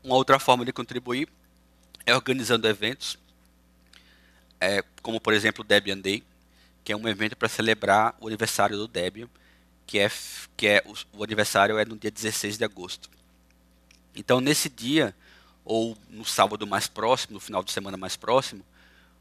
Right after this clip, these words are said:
as pessoas se reúnem nas cidades pra celebrar o aniversário do, do, é, do Debian. Então, agora, né, agosto, daqui, daqui a algumas semanas já vai ter o aniversário novamente, e o pessoal tá colocando as cidades lá na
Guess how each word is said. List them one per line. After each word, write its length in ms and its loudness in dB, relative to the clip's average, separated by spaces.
as 480 2
pessoas 300 -2
se 120 0
reúnem 480 0
nas 160 -2
cidades 680 4
pra 140 0
celebrar 480 2
o 40 2
aniversário 480 -4
do, 180 -18
do, 220 -8
é, 160 -6
do 120 -16
Debian. 400 -2
Então, 600 2
agora, 400 6
né, 160 2
agosto, 420 -2
daqui, 500 -6
daqui 220 -6
a 20 -2
algumas 320 -8
semanas 440 -4
já 100 0
vai 160 2
ter 120 -4
o 60 -6
aniversário 460 0
novamente, 640 -4
e 60 -16
o 40 -14
pessoal 360 0
tá 120 0
colocando 400 -4
as 100 -2
cidades 500 2
lá 260 4
na 300 -4